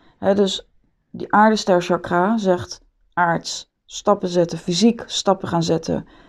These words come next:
Dus dingen gaan ondernemen op aards vlak. En dat betekent dat jij een taak hebt om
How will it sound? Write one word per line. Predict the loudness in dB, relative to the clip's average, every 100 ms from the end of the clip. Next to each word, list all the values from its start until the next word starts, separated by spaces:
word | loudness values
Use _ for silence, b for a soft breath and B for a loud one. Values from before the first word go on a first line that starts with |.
| b
Dus | -8 2
dingen | 4 4
gaan | 0 0
ondernemen | 0 2 4 6 6 4
op | 0 -2
aards | 0 0 -2
vlak. | -4 -2 -2 -4 -20 b b b
En | -2
dat | 0
betekent | 0 4 4 4 2
dat | 2 0 -2
jij | 2 4 4
een | 0 -2
taak | 2 4 2
hebt | 2 2 0 -6 b b b b b
om | 2 6 6 6 4 0 -2 -4